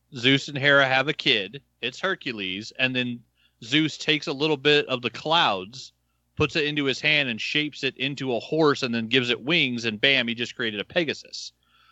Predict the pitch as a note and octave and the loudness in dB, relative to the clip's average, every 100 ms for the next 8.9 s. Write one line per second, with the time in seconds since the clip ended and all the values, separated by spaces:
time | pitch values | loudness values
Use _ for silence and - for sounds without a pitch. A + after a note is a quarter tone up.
0 | _ _ - C#3+ B2+ A2 A#2 _ - B2 | _ _ 2 4 6 2 -6 _ -8 0
1 | C3 B2+ A#2+ A2+ A2 _ _ _ _ _ | 4 4 4 0 -2 _ _ _ _ _
2 | - D3+ C3+ A#2+ C#3+ C3+ C#3 A#2+ A#2 F3+ | 0 0 0 2 2 2 -2 -4 2 4
3 | D#3+ D3 C3+ B2 C#3 - A#2 A2 - A#3+ | 4 2 -4 -6 -8 -8 -14 -12 -10 -6
4 | B2 A2 E3 _ _ _ _ _ _ B2 | -6 -8 -12 _ _ _ _ _ _ -6
5 | A#2+ C3 A2+ A#3 B3 - G#2+ G#2+ B2+ _ | -2 -2 2 2 2 0 -4 -4 -10 _
6 | _ B2 B2 C#3+ C#3 B2 C#3 B2+ C3 - | _ -2 0 -2 -4 -2 -2 0 -4 -4
7 | B2 C3 D#3 C#3+ B2+ A#2+ D3 D3+ - B2+ | 2 4 4 2 0 0 2 2 4 2
8 | A#2+ B2 A#2+ A2+ A2+ B2 A#2+ A#2 G#2+ | 0 -6 -4 -2 2 2 2 0 -2